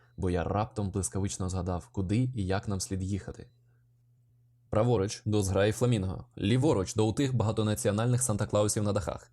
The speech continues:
прямо повз пісяючих херувимів». Коли ми проскочили повз херувимів, Рікі загальмував до швидкості слимака і занепокоєно оглянув квартал, де мешкав мій дідо. Над ганками не горіло жодної лампочки,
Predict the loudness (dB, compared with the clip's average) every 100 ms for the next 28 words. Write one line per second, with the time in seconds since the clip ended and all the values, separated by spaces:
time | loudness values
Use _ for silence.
0 | _ _ _ 2 2 2 -2 -8 _ -2
1 | -2 -2 -10 -2 0 2 0 0 0 2
2 | 2 2 -2 -10 _ _ _ _ _ _
3 | _ _ _ _ -4 0 0 0 -2 -2
4 | -4 -2 -4 -4 -4 -2 -2 0 0 -4
5 | -10 _ _ -6 -2 0 -2 -2 -2 0
6 | 0 0 -2 -4 -4 -4 -4 -4 -6 -6
7 | -4 -4 -4 -6 -8 -12 _ _ -10 -4
8 | -2 -2 -2 -4 -4 -6 -2 0 0 -2
9 | -4 -4 -2 -4 -4 -6 -4 -6 -6 -12
10 | _ _ _ -4 -4 -4 -6 -10 -10 -8
11 | -6 -4 -4 -6 -10 -16 _ _ _ _
12 | _ -6 -6 -6 -4 -2 0 -4 -10 -14
13 | _ _ _ -4 -2 0 0 0 0 -2
14 | -2 -2 -2 -4 -8 -12 -14